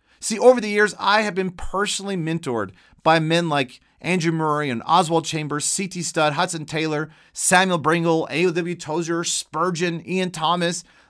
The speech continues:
ladies like Army, Amy Carmichael, Corrie ten Boom, and countless other men and women. Why? Because I've listened to their sermons, I've read their books, I've read their articles, and, and, and I've really tried to find as many other resources from them as I feasibly can.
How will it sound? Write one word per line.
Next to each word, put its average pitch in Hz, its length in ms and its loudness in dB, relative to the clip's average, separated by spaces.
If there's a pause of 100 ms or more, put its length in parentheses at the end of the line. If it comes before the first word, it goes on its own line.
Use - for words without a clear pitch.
(120)
ladies 190 360 4
like 170 200 0 (100)
Army, 190 320 0
Amy 185 240 0
Carmichael, 170 500 0
Corrie 180 300 0
ten 175 180 -4
Boom, 160 200 -2
and 151 180 -12
countless 202 540 -2
other 151 180 -2
men 147 160 -2
and 139 100 -2
women. 113 300 -4 (720)
Why? 208 460 2 (360)
Because 185 260 0
I've 175 240 4 (300)
listened 226 420 -2
to 226 40 -2
their - 120 2
sermons, 165 580 -2 (300)
I've 120 160 -8
read 170 240 2
their 196 100 2
books, 147 500 0 (300)
I've 123 160 -4
read 180 180 4
their 185 120 6
articles, 160 580 2
and, 110 220 -6
and, 147 180 -10
and 156 120 -8
I've 135 120 -6
really 175 220 -2
tried 165 220 -6
to 160 60 -4
find 160 200 -2
as 147 120 -6
many 190 280 -2
other 175 160 0
resources 151 540 -2
from 139 220 -4
them 127 220 -4 (380)
as 147 140 -6
I 143 80 0
feasibly 127 460 -4
can. 104 360 -8